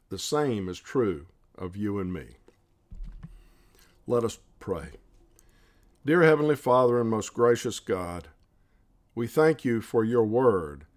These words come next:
that is a unified story that leads to your Son, Jesus Christ. Open our hearts and minds to your word and send your Holy Spirit to activate your word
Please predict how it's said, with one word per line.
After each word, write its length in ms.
that 160
is 260
a 100
unified 580
story 480
that 200
leads 340
to 100
your 340
Son, 420
Jesus 460
Christ. 600
Open 320
our 140
hearts 360
and 140
minds 460
to 80
your 180
word 520
and 180
send 280
your 160
Holy 300
Spirit 580
to 200
activate 640
your 280
word 480